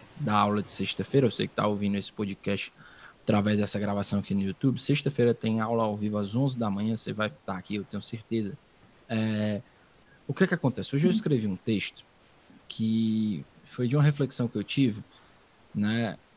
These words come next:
agora do meio da manhã pro final, que é algo muito forte, sabe? O que que acontece? Aquela pessoa, ela quer enri-, sabe aquela pessoa que ela quer enriquecer, né? Só que ela, como é que a gente pode dizer?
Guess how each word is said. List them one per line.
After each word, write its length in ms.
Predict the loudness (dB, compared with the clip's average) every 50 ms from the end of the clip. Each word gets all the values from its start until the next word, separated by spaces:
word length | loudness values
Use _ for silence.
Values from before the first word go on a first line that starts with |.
| -20 _ -14
agora 580 | -10 -8 -6 -4 -4 -2 -2 -2 -2 -4 -4 -4
do 120 | -4 -2 0
meio 240 | 2 2 2 2 2
da 100 | 0 0
manhã 260 | 0 0 -2 -2 -4
pro 160 | -6 -10 -16
final, 480 | -6 -2 2 4 4 4 4 2 0 -4 _ _ _ _ -20 -20 -20 -20 _ _ _ _
que 540 | -4 0 2 2 4 4 4 4 4 4 4
é 40 | 4
algo 260 | 4 2 0 0 0
muito 260 | 0 0 -2 -2 -4
forte, 420 | -14 -8 -6 -4 -4 -4 -6 -8
sabe? 280 | -4 -2 0 0 0 -2
O 20 |
que 100 | -2 -4
que 100 | -4 -4
acontece? 540 | -4 -4 -4 -6 -6 -6 -10 -12 -12 -12 -14
Aquela 240 | -6 0 2 2 2
pessoa, 360 | 2 0 -2 -2 0 0 2
ela 160 | 2 2 2
quer 260 | -2 -4 -2 0 0 2
enri-, 300 | 2 2 0 0 -2 -8 -14 -20 -20 -18
sabe 180 | _ 0 2 2
aquela 200 | 2 2 0 0
pessoa 300 | 2 0 -2 0 -2 0
que 80 | 2 2
ela 120 | 2 2
quer 240 | 0 2 4 4 6
enriquecer, 960 | 6 4 2 2 2 0 0 0 -2 -2 -2 -2 -4 -2 0 2 2 2 0 -4 -8 _ _ _ _ _ _ _ _ _ _ -2
né? 420 | 0 2 2 2 2 0 0 -2 -4 -8 _ _ _ _ _ -20 -20 -20 -20 _ _
Só 380 | -12 -8 -6 0 2 2 2 2
que 460 | -2 -6 -4 -2 -2 0 0 -2 0 2
ela, 960 | 4 6 6 6 6 6 6 8 8 8 10 10 8 8 8 6 4 2 0 -2
como 160 | 2 4 4
é 60 | 4
que 80 | 4 2
a 60 | 2
gente 260 | 2 0 -2 -4 -8
pode 300 | _ -4 -4 -2 -2 -4
dizer? 420 | -6 -10 -8 -4 -4 -2 -2 -4